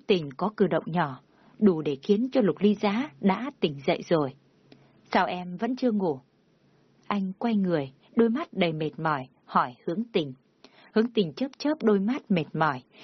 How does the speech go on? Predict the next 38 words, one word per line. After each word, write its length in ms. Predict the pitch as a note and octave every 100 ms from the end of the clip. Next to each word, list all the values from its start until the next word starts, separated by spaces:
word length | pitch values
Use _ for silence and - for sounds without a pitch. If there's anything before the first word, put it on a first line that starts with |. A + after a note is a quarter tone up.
| -
nhìn 240 | G3+ G3 E3+
vào 140 | E3+
đôi 140 | F#3+
mắt 260 | A#3+ D#4 -
lười 260 | G3 E3+ C3+
biếng 320 | D3 F3 B3+ - _
nhưng 300 | G#3 G#3+ G#3
mê 160 | A3 A#3+
người 260 | G#3+ F3+ C#3
của 140 | D3
anh. 260 | - F#3+ F#3 _ _ _ - _ _ _ _ _ _
"Về 380 | G3+ F#3+ F#3 E3 E3
phòng 160 | F3+
bệnh 180 | F3+ A#3+
của 100 | F#3+
anh 180 | A3 A3+
nằm 200 | G3+ D3+
đi. 240 | G#3+ A3 - _ _ _ _
Anh 160 | - G#3+
nằm 180 | G3 E3
như 160 | G#3
này, 320 | G#3 F#3 D3+ -
ngủ 220 | G3+ D#3+
không 260 | - A#3+ A3+
ngon 220 | A#3+ A3+
đâu. 260 | A3+ A#3+ F#3+ _ _ _ _ _
Em 300 | - G#3 F#3+
sẽ 200 | F#3 -
làm 200 | B3+ G3
phiền 280 | C#3+ - E3
đến 120 | E3
anh 200 | F#3+ A3+
đó." 300 | G3+ G3 C4 - _ _ _ _ _ _
Hướng 240 | _ F#3 G3
Tình 320 | G#3 E3+ D3+
nhìn 220 | D#3+ C#3+
mắt 160 | E3+ A#3+
anh, 280 | A3 G3+